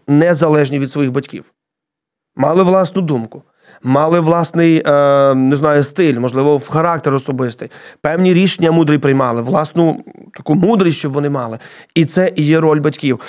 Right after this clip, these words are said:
В цьому контексті, коли я бачу Вознесіння Ісуса, Ісус підіймається від учнів, але дає їм конкретну місію. Мені здається, це бажання Ісус демонструє де-, дещо дуже важливе.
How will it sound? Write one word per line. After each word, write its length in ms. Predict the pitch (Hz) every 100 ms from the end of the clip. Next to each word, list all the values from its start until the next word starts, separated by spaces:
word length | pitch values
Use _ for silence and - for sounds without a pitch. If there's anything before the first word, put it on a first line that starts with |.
| - -
В 40 |
цьому 300 | - 202 202
контексті, 500 | 165 156 160 165 156
коли 220 | - 143 165
я 100 | 160
бачу 320 | 175 170 151
Вознесіння 600 | 151 139 165 175 208 185
Ісуса, 640 | 170 165 151 202 185 135
Ісус 440 | 135 135 170 - _ _ _ _ _ _
підіймається 640 | 175 160 156 165 175 160 160
від 200 | 147 147
учнів, 440 | 190 196 - 127 110 - - -
але 240 | 160 160
дає 300 | 151 156 196
їм 140 | 190 151
конкретну 540 | 156 147 160 160 156
місію. 580 | 156 220 240 165 180 185 - - -
Мені 200 | 160 190
здається, 360 | 160 185 196 170
це 160 | 185
бажання 500 | 175 151 151 175 196
Ісус 300 | 160 160 202
демонструє 560 | 156 156 156 156 208 170
де-, 240 | 147 160 160
дещо 380 | 143 165 160
дуже 200 | 156 151
важливе. 400 | 151 151 175 147